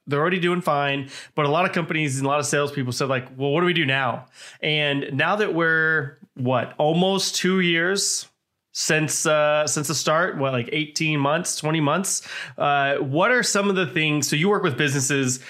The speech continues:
and you help grow, what are some of the things you've noticed that have changed, uh, from a sales perspective in companies in the last two years or since the pandemic started?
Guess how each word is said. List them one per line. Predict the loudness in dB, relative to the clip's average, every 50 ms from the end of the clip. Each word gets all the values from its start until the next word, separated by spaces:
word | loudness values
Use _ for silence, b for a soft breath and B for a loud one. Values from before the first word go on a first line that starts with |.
| B B B B
and | -2 0 2
you | 2
help | 2 2 2
grow, | 0 0 2 2 2 0
what | 0 0 0 0 2 2
are | 2
some | 2 2 0 2
of | 2
the | 0 0
things | 0 0 0 0 0 0 0 0
you've | 2 0 0 0 0
noticed | 0 2 2 2 2 2 0 0 0 -2 -4 -6 B B B B B B
that | 0 0 2
have | 0 -2 -2
changed, | -2 -2 0 2 2 2 2 2 2 2 2 2 2 0 -2 -4 -8 -14 _ _ _ -2
uh, | 0 0 2 2 2 0 0 -2 -4
from | -4 -2 0 0 2
a | 0
sales | 0 0 2 2 2 2 0 0
perspective | -2 -4 -2 0 0 0 0 0 0
in | 0 0 0
companies | 0 -2 -2 0 -2 0 0 0 -2 -4 B B B B B B
in | -2 0 2
the | 2 2
last | 2 2 2 2 0 0 -2 -4 -6 -8 _ _ _ _ _ _ _ _ -6
two | -2 0 2 2 4
years | 4 2 2 2 2 2 0 -2
or | -2
since | 0 0 0 0 -2
the | -2
pandemic | 0 0 2 2 2 0 0 -2 -2
started? | -2 -2 -2 -2 -2 -4 -6